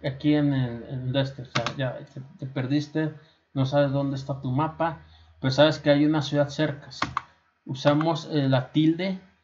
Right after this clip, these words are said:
es la tecla que está abajo del escape para abrir la consola. Sabemos que hay una ciudad que nosotros agregamos,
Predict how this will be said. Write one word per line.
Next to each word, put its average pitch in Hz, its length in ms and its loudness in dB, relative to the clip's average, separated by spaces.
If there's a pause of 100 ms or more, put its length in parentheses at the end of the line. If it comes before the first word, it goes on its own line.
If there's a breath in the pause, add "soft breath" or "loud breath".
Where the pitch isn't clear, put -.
(220)
es 131 80 -4
la 135 200 0
tecla 139 400 -6
que 135 60 -10
está 127 540 -2
abajo 123 440 -2
del 135 200 -4
escape - 480 -6 (480)
para 117 220 0
abrir 120 260 -6
la 135 160 -2
consola. 135 600 -2 (500)
Sabemos 147 580 2
que 147 120 -2
hay 143 180 0
una 147 180 2
ciudad 143 240 -2
que 156 100 -8
nosotros - 420 -8
agregamos, 131 640 -4